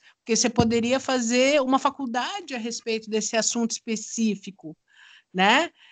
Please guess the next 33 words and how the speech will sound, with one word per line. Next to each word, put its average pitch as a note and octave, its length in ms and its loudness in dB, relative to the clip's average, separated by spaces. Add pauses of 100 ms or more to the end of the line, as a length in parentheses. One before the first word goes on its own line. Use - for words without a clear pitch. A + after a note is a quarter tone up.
(140)
Eu G3 80 -2
acho G#3 160 4
que - 80 -6
o A3 40 -6
papel B3 320 4
da C#4 100 2
arquitetura B3+ 720 -2
como A#3 360 -2
curso C#4+ 580 -4
de A#3 80 -4
graduação A3+ 920 4 (300)
é A3 120 0
dizer, B3 360 2
"Olha, G#3+ 520 4
é G3 120 -10
um A3 100 -8
curso A3+ 400 -8
generalista, A3 960 -2 (680)
vocês G#3+ 320 -2
podem A3+ 420 0
atuar G#3+ 360 -4
em G#3 120 -2
infinitas A#3+ 640 -2
áreas, G3+ 560 -2 (360)
e A3+ 80 2
agora A3 380 6
você B3+ 300 -2
tem G#3+ 240 -4
que G#3+ 80 -10
se - 80 -6
especializar B3 760 0
em A#3 100 2
alguma" C4+ 560 0